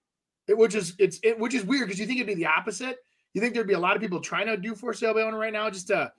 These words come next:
you know, save money and make money. And I, but I think what's happening is things are happening so fast and so aggressively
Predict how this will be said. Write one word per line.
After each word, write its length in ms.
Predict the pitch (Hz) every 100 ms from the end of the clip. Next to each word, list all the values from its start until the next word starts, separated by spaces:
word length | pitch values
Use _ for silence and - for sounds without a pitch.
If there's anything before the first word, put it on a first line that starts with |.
| _ _ _
you 100 | 175
know, 240 | 180 160 -
save 520 | - 208 214 208 165 180
money 340 | 170 196 214
and 100 | 196
make 220 | 180 196 196
money. 340 | 202 214 214
And 180 | 185 131 _ _ -
I, 120 | 208 220
but 100 | 196
I 80 | 214
think 220 | - 285
what's 140 | 240 -
happening 460 | 170 190 202 208
is 260 | 151 139 - _ _ -
things 200 | 254 262
are 80 | 190
happening 400 | 180 208 214 143
so 260 | - 214
fast 560 | 214 175 175 233 - -
and 140 | 165 160
so 260 | 220 214
aggressively 800 | 190 147 151 - 220 220 262 262